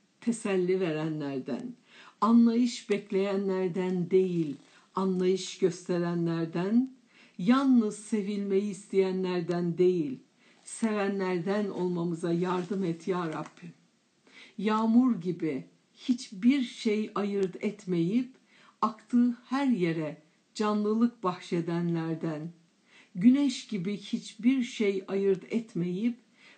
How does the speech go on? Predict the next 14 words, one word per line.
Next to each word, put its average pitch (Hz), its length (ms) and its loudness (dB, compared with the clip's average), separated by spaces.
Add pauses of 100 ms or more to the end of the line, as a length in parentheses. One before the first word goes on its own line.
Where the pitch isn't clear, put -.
(120)
ışığıyla 220 960 2 (320)
tüm 277 340 -2
varlıkları 185 640 2
aydınlatanlardan, 165 1400 -2 (800)
toprak 202 580 -2
gibi 165 420 -4 (320)
her 233 400 2
şey 202 420 -4
üstüne 190 500 -4
bastığı 185 540 0
halde 190 640 0 (320)
hiçbir 254 720 0
şeyini 196 440 -2
esirgemeyip 180 1000 -2